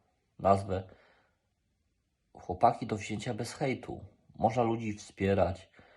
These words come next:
czasami pożartować i się pośmiać. No, ale nie wo-, wolno na kogoś wylewać gniewu, bezpodstawnie, bez powodu swojej frustracji.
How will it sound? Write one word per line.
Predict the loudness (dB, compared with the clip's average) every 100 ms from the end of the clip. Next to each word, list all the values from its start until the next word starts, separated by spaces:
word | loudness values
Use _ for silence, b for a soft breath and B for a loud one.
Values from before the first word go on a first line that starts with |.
| b b b _ 0
czasami | 2 4 4 4
pożartować | 2 4 2 4 2 2 0 0
i | -6
się | -4 -2
pośmiać. | 2 2 2 -4 -2 -4 -10 -20 -20 _ -20 -20 _ -20 _ _ b b b b b b b b _ _ _ -6
No, | 0 2 2 0 -4 -8 -10 2
ale | 4 4
nie | 4
wo-, | 0 -4 -4 -4
wolno | -2 2 4
na | 4
kogoś | 4 -2 2
wylewać | 0 2 0 -2 -8
gniewu, | -2 0 0 -2 0
bezpodstawnie, | 0 0 -6 2 8 8 8 -4
bez | -2 -2 -2 B -12
powodu | -6 0 2 2 -2 -10 -18 _ _ _ _ _ _ _ _ _ _ _ _ _ _
swojej | _ -4 0 0
frustracji. | -2 -12 -2 0 0 -4 -16 -16